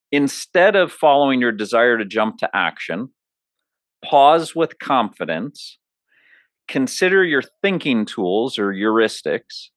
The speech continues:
that'll give you time to consider nuance, context, and be able to think more broadly. So my original, uh, when I said, uh, "I have a challenge, but I don't mean to be challenging," the, your first thing was something about time.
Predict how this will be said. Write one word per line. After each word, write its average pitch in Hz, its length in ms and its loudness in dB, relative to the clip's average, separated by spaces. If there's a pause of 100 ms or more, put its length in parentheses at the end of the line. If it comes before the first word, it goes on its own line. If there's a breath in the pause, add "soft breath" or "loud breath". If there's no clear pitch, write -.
(380)
that'll 123 160 4
give 131 180 -4
you 135 120 -2
time 151 460 -2
to 139 60 -2
consider 117 480 -4
nuance, 117 640 0
context, 113 800 -2
and 95 140 -4
be 95 120 -4
able 92 220 -2
to - 140 -10
think 104 240 -6
more 95 180 -2
broadly. 80 680 -2 (420 soft breath)
So 156 440 2 (180)
my 151 180 2
original, 170 640 0 (120)
uh, 139 120 0
when 143 220 -2
I 135 80 2
said, 143 500 2
uh, - 60 -18 (300)
"I 143 100 2
have 120 80 2
a 113 60 0
challenge, 135 640 0
but 101 100 2
I 104 40 4
don't 110 140 0
mean 113 140 -2
to 104 40 -2
be 95 100 -6
challenging," 95 760 -2 (1600 soft breath)
the, 135 220 -4
your 151 180 0
first - 600 -2
thing 208 240 0
was 110 400 0
something 131 380 -2
about 107 280 0
time. 113 560 -4